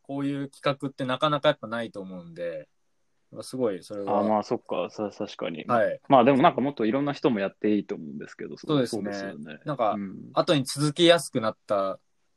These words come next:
Speaker 1: なとは思いますね。こういう企画が。
Speaker 2: 確かに、確かに。
Speaker 1: すごく。
Speaker 2: なんか多分、
Speaker 1: はい。
Speaker 2: あと、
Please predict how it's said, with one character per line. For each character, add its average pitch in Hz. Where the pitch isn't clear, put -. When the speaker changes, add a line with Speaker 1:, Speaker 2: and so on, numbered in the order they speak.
Speaker 1:
な 135
と 98
は 90
思 92
い -
ま 92
す -
ね。 139
こ 107
う 98
い 101
う 95
企 101
画 -
が。 92
Speaker 2:
確 -
か -
に、 -
確 -
か -
に。 -
Speaker 1:
す -
ご 123
く。 -
Speaker 2:
な 147
ん -
か 113
多 165
分、 147
Speaker 1:
は 135
い。 -
Speaker 2:
あ 185
と、 135